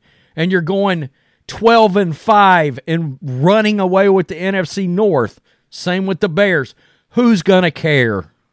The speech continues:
Nobody's gonna give a damn. That fan base will be like, "That is our coach."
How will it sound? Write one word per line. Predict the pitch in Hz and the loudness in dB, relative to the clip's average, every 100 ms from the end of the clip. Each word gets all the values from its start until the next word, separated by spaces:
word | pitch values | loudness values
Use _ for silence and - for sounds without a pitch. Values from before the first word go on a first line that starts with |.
| _ _ _ _ _ _ - | _ _ _ _ _ _ -4
Nobody's | 202 254 220 202 202 190 | 2 2 4 2 2 0
gonna | - 170 156 | 0 2 2
give | 143 190 | -2 -2
a | 196 | -2
damn. | 156 165 160 127 101 _ _ _ | 0 0 0 -2 -8 _ _ _
That | - 202 196 | -2 -2 -2
fan | 220 214 202 | -2 0 2
base | 196 196 | 2 0
will | - 165 | 0 0
be | 151 | 2
like, | 156 156 135 | 2 0 -2
"That | - 190 208 - | -2 0 0 0
is | 170 139 | -4 0
our | 151 160 | 2 2
coach." | - - 190 131 110 - - | 0 0 2 2 0 -14 -18